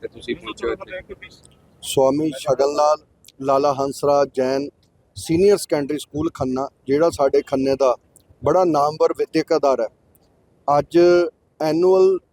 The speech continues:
Speaker 2: ਜਿਹੜਾ ਪ੍ਰਾਈਜ਼ ਡਿਸਟ੍ਰੀਬਿਊਸ਼ਨ ਫੰਕਸ਼ਨ ਹੈ, ਜਿਹੜਾ ਹਰ ਸਾਲ ਦੀ ਤਰ੍ਹਾਂ ਅੱਜ ਉਰੇ ਕੀਤਾ ਗਿਆ ਹੈ, ਔਰ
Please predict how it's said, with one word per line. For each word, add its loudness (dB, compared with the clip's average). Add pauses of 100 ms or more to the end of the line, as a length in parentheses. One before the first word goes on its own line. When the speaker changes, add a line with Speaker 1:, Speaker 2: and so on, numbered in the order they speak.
(120)
Speaker 2:
ਜਿਹੜਾ 2
ਪ੍ਰਾਈਜ਼ -2
ਡਿਸਟ੍ਰੀਬਿਊਸ਼ਨ -4 (440)
ਫੰਕਸ਼ਨ 0
ਹੈ, 0
ਜਿਹੜਾ 2 (260)
ਹਰ 2
ਸਾਲ 0
ਦੀ -4
ਤਰ੍ਹਾਂ 0
ਅੱਜ -6
ਉਰੇ 2 (460)
ਕੀਤਾ -2
ਗਿਆ 0
ਹੈ, -8 (800)
ਔਰ 4